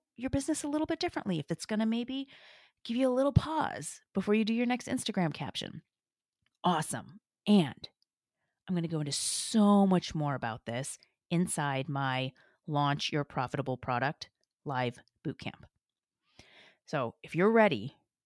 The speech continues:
to, like, do this thing with me as your guide, where every day it's like, "Okay, we're gonna focus on this, we're gonna focus on this, you have homework, we're gonna get it done, you're gonna launch it out into the world, you're gonna make money,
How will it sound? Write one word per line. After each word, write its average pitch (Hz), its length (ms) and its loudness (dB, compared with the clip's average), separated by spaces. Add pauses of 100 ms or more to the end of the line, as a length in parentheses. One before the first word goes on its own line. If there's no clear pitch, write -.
(220)
to, 151 120 0
like, 131 260 0 (220)
do 196 220 4
this 202 240 6
thing 139 420 -4 (300)
with 143 240 -4
me 131 280 -2
as 135 140 -4
your 151 100 0
guide, 98 400 -4 (400)
where 131 400 -6 (120)
every 170 260 2
day 151 300 2
it's 120 180 -8
like, 113 160 -8
"Okay, - 180 -6
we're 127 80 -8
gonna 117 120 -6
focus - 280 -10
on 117 140 -4
this, 185 220 4
we're 156 80 -6
gonna 117 160 -4
focus 131 280 -6
on 120 140 -6
this, 196 240 0
you 131 60 -2
have 117 100 -4
homework, 208 560 0
we're 139 100 -12
gonna 107 140 -10
get 117 140 -10
it - 160 -12
done, 185 280 4
you're 143 120 -2
gonna 123 180 -4
launch 135 380 -2
it 156 60 0
out 143 100 2
into 143 180 -4
the 127 100 -6
world, 226 480 2 (560)
you're 156 120 -2
gonna 123 160 -2
make 160 320 2
money, 226 460 2